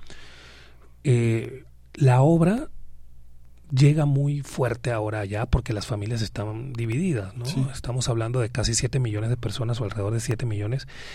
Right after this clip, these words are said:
Speaker 1: que es aproximadamente un cuarto de la población que se fue de Venezuela en los últimos años, que emigró, y que estamos ahora regados por el mundo cuando éramos un país más bien receptor de migrantes, ¿no?
Speaker 2: Sí.
Speaker 1: Históricamente, eh, Venezuela, un país de, que recibió durante la Primera y la Segunda Guerra, de Europa, de,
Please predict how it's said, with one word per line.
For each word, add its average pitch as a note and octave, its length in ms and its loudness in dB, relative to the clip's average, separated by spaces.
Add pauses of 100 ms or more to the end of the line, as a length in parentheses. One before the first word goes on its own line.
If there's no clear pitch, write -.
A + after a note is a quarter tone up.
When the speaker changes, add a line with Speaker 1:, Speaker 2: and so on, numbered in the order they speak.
(120)
Speaker 1:
que G#2 220 0
es - 180 -6 (560)
aproximadamente A2+ 640 0
un A2+ 60 -4
cuarto C3 400 4
de G#2 60 2
la G2+ 80 0
población A2 520 -2
que G2+ 180 -4
se G2+ 600 -4
fue G#3+ 400 -2
de B2 100 2
Venezuela G#2+ 440 2
en A2 60 0
los G#2 140 -2
últimos - 280 -6
años, A2 160 -4
que A2 100 -4
emigró, G#2 420 0 (460)
y B2+ 100 -6
que - 80 0
estamos A#2+ 380 -2
ahora A2+ 200 0
regados G#2+ 320 -4
por A2+ 140 -6
el G#2 80 -4
mundo B2 280 0
cuando G#2 320 -2
éramos A#2+ 280 0
un G2+ 120 -4
país A2+ 260 0
más A2 120 0
bien G#2+ 220 -2
receptor A2 580 0
de F#2+ 80 -4
migrantes, F#2 580 -6
¿no? A2 140 2
Speaker 2:
Sí. A2+ 80 4
Speaker 1:
Históricamente, G#2 800 -2 (520)
eh, G2 320 -4
Venezuela, G#2 460 -4
un A2+ 60 -2
país G2 240 -4
de, G2 340 -8
que - 120 -6
recibió G2+ 380 -4
durante G2+ 320 -2
la F#2+ 80 -6
Primera - 260 -8
y - 40 -2
la G#2 60 0
Segunda G2 340 -2
Guerra, A2+ 560 2
de G2 80 -2
Europa, G#2+ 540 0
de, - 120 -8